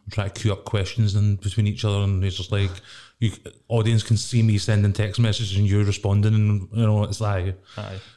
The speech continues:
Speaker 1: whereas normally we're used to sitting next to each other and you just kinda, like, nudge, nudge, you know what I mean?
Speaker 2: For sure. I think it might actually be something that there's a bit of a generational gap if people are more used to, like, talking on, like, online gaming and shit like that in comparison. But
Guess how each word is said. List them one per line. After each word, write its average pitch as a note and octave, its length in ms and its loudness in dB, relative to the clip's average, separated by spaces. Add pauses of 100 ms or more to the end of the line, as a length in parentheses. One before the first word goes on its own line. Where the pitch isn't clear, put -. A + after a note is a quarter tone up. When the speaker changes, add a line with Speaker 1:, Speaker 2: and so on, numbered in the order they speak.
(100)
Speaker 1:
whereas G2+ 260 0
normally G#2 320 2
we're F#2+ 100 0
used F#2+ 200 -2
to G#2 80 -4
sitting G2+ 220 -2
next F#2 180 -4
to A#2+ 80 -2
each F#2+ 160 -6
other G2 100 0
and F#2+ 80 0
you G2 60 2
just - 240 -4
kinda, G2 160 0
like, F#2+ 340 -4 (440)
nudge, G2 200 0
nudge, F#2+ 320 -2 (100)
you G#2+ 80 0
know G#2 80 0
what G2 80 -2
I G2+ 60 -2
mean? G#2 80 0
Speaker 2:
For A2 80 2
sure. G#2+ 340 -6 (100)
I B2 120 -2
think D3+ 120 -6
it D3 280 -8
might D#3 160 -6
actually F3 420 -6
be B2+ 160 -2
something A2+ 460 -4
that G#2+ 120 -8
there's A2 200 -6
a G#2+ 40 -4
bit G2+ 180 -8
of G#2 40 -6
a G#2 80 -6
generational G#2 580 -4
gap A#2+ 380 -8
if - 340 -10
people G#2+ 360 -6
are G2+ 80 -6
more G2+ 220 -6
used G2 260 -10
to, G2+ 200 -6 (760)
like, G2 200 -14
talking G#2 360 -6
on, G2 240 -6
like, G2 180 -8
online G2+ 380 -6
gaming G2+ 320 -4
and G#2+ 100 0
shit G#2+ 180 -8
like A2 120 -6
that G#2+ 200 -6 (200)
in G#2 80 -4
comparison. G#2+ 680 -6
But G#2 240 -6